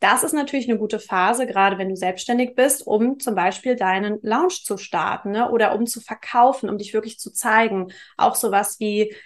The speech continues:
live zu gehen, ähm,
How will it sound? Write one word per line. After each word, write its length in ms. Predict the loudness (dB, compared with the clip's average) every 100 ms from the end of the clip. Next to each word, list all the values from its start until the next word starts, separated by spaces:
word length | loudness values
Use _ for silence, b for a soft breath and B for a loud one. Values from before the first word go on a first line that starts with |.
| 0
live 360 | 4 4 2
zu 160 | -4 -8
gehen, 720 | 0 2 4 2 2 -2 -4 -8 B B
ähm, 520 | 2 4 2 -2 -8